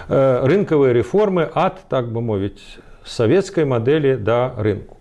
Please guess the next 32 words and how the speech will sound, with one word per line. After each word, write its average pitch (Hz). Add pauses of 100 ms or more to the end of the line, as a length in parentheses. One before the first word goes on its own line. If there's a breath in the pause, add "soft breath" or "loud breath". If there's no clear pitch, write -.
(680 loud breath)
Э, 131
варта 214
сказаць, 170
што 160
нічога 160
гэтага, 151
вот, 98
вот, -
вот 104
з 127
гэтага 113
набора 113
людзі, 113
якія 101
стаялі 104
на 104
плошчы, - (260)
не 113
патрабавалі. 107
І 127
это 156
праўда. - (640 loud breath)
Нагодай 202
было 180
што? -
Нагодай 185
было 160
адміністрацыйнае 147
падвышэнне 131
на 113
пяць 165
адсоткаў 104